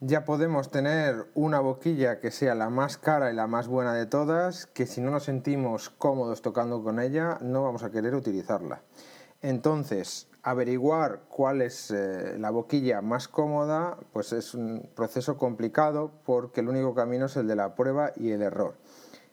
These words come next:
Es cierto que ya hay boquillas conocidas por su comodidad, como es la Helleberg, que es la boquilla que yo utilizo, pero al final es algo muy personal, ¿vale? Entonces, lo primero es buscar la comodidad.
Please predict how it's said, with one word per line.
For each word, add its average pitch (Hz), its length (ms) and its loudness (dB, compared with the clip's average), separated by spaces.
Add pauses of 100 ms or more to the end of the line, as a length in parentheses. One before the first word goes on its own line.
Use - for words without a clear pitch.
(160)
Es 143 260 0
cierto 151 500 2
que 110 220 0
ya 123 180 4
hay 131 100 0
boquillas 120 720 0
conocidas 113 720 0
por 107 160 -2
su - 160 -8
comodidad, 117 760 0 (280)
como 120 240 0
es 127 80 -2
la 120 120 2
Helleberg, 160 640 2
que - 80 -6
es 120 80 -4
la 120 80 2
boquilla 107 380 -2
que 104 100 -4
yo 107 80 0
utilizo, 156 560 0
pero 120 220 2
al 117 80 -2
final 131 260 -2
es 135 100 -6
algo 147 320 0
muy 135 460 0
personal, 95 560 -4 (540)
¿vale? 107 160 0
Entonces, 127 420 0
lo 131 100 0
primero 156 380 2
es 196 180 -4
buscar 143 720 -2 (300)
la 113 360 0
comodidad. 104 640 0